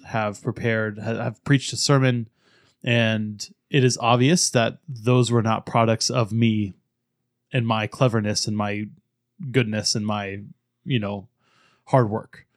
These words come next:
Um, you can ask my wife.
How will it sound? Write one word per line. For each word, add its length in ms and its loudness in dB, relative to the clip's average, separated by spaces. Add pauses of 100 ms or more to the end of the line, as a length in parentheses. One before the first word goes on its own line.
(480)
Um, 460 0 (840)
you 160 4
can 140 2
ask 260 0
my 160 4
wife. 420 2